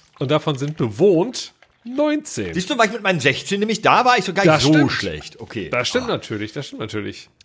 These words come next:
Speaker 2: Mit dir
Speaker 1: Äh,
Speaker 2: echt mal
Speaker 1: Wahnsinn.
Speaker 2: wissen, wo die
Speaker 1: Wir
Speaker 2: anderen
Speaker 1: sind,
Speaker 2: siebzig sind.
Speaker 1: wir sind in der Top zehn, äh, weltweit. Der, äh, äh, meisten Inseln dann oder der bewohnten Inseln? Das weiß ich gerade nicht.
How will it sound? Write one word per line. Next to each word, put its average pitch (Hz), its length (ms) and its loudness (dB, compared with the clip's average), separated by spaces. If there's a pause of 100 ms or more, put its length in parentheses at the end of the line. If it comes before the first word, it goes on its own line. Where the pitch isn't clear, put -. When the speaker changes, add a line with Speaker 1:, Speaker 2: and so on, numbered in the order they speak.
Speaker 2:
Mit 71 100 -12
dir - 80 -4
Speaker 1:
Äh, 127 40 -2
Speaker 2:
echt - 80 -2
mal 143 160 2
Speaker 1:
Wahnsinn. 117 160 0
Speaker 2:
wissen, 107 120 -2
wo 107 60 0
die 101 60 -4
Speaker 1:
Wir 95 80 -4
Speaker 2:
anderen 220 220 4
Speaker 1:
sind, 202 100 -4
Speaker 2:
siebzig - 240 -6
sind. 92 260 -6 (340)
Speaker 1:
wir 143 120 -2
sind 220 180 -2
in 196 200 0
der 170 280 2
Top - 260 -2
zehn, 151 460 0 (240)
äh, 127 240 2
weltweit. 151 640 2 (1120)
Der, 131 200 4 (100)
äh, 120 580 2
äh, 113 60 -2
meisten 127 420 -2
Inseln 208 380 -4
dann 208 180 -4
oder 135 180 -4
der 117 140 0
bewohnten 110 460 -2
Inseln? 95 220 -8
Das 160 200 -4
weiß 104 160 -2
ich 92 100 -12
gerade 101 200 -4
nicht. 123 260 -6